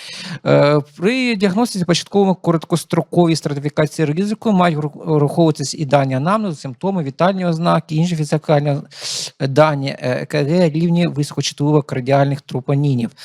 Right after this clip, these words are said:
Рекомендовано якнайшвидше виконати запис інтерпретації Е К Г, як я вже казав, не пізніше десяти хвилин від першого медичного контакту. Е, у пацієнтів, е, яких ми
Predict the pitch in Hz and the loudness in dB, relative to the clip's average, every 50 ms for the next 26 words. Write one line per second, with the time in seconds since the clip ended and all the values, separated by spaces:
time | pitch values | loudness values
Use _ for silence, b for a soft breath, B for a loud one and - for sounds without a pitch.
0 | B B B B B - 123 - 139 143 151 175 202 214 208 202 180 165 175 - | B B B B B -4 -2 0 2 4 4 6 4 4 4 2 2 2 0 0
1 | - 170 175 165 - - 165 151 139 - - 131 127 131 127 - 127 123 120 - | 0 0 0 0 2 2 2 2 2 2 -2 -2 -2 -2 -2 0 0 -2 0 0
2 | 139 127 120 131 123 - - 127 - - 135 123 113 127 - - 139 131 - - | -2 -2 0 -2 -2 -2 -4 -6 -8 -6 -6 -8 -8 -2 0 0 0 2 0 -4
3 | - - 208 240 262 208 - 170 160 147 151 - - 151 147 170 190 202 190 - | -4 -4 -2 -2 -2 -2 -2 -4 -4 -4 -4 -2 -2 -2 0 2 2 2 0 -2
4 | - 156 131 B B B B B _ 147 143 - - 151 139 156 175 190 - - | -6 -10 -10 B B B B B _ -6 -6 -4 -4 -2 0 0 0 0 0 -2
5 | 143 139 - - 131 - 160 143 - 143 143 156 151 147 - _ 139 135 139 - | -4 -4 -4 -4 -4 -2 -4 0 2 2 4 4 4 2 0 _ 0 2 2 2
6 | - 143 127 123 123 127 - - - - - 131 123 - 120 107 - - - B | 0 -2 -2 -2 -2 -4 -4 -6 -6 -4 -4 -2 -2 -2 -2 -2 -4 -8 -12 B
7 | B B B B B B B B B B 196 196 175 B - 156 156 156 156 151 | B B B B B B B B B B -6 -6 -6 B 4 4 6 6 6 4
8 | 151 151 - - 202 196 - _ _ _ - 202 - - - 214 208 202 190 180 | 2 0 -2 -4 -8 -10 -10 _ _ _ -4 -4 -4 -4 -4 -4 -2 -2 0 0
9 | 175 180 185 196 202 202 196 - 233 - _ _ - 196 196 190 180 160 - - | 2 4 4 4 4 2 0 -2 -6 -12 _ _ -2 2 4 4 4 2 0 0
10 | 180 175 170 170 165 160 156 156 151 151 151 147 147 143 143 147 147 - 170 - | 2 4 4 4 4 4 4 4 4 4 4 4 2 2 0 0 -2 -4 -4 -2
11 | - 165 160 156 147 | 2 4 4 4 4